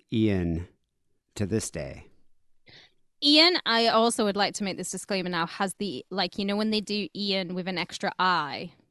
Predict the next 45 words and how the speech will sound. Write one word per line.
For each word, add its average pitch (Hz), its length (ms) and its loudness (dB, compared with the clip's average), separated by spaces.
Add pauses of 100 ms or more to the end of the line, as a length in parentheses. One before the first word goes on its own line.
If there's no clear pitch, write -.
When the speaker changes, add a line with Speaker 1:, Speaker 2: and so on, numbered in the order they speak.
(140)
Speaker 2:
in 196 140 -6
his 185 240 -4
name, 160 400 -6
he's 233 220 0
not 240 200 2
just 202 440 -2
I 175 260 4
A 160 260 -4
N, 165 340 -8 (100)
he's 196 340 -6
I 175 200 0
A 160 280 -6
I 160 240 -4
N. 151 180 -8
Speaker 1:
I 95 160 -2
N, 82 260 -4
yeah, 80 160 -4
yeah. 76 300 -6 (440)
My 139 80 0
friend 196 200 4
Sleazy 180 400 4
E 165 200 6
spells 92 460 -2
his 87 180 -4
name 82 160 -2
like 76 160 -6
that. 80 240 -10 (200)
Isn't 120 140 4
that 170 140 4
the 147 80 4
Welsh 120 480 2
way 123 120 0
to 113 120 -4
spell 123 260 -4
it? 131 140 -6 (600)
Speaker 2:
I 202 60 -10
think 226 160 -4
it's - 140 -8
the 220 80 -12
Speaker 1:
Or 185 40 -12
Speaker 2:
Scottish 190 500 0
Speaker 1:
Gaelic? 117 280 2
Speaker 2:
way. - 140 -16 (600)
Yeah. 170 160 -10
Speaker 1:
Yeah. 156 180 -4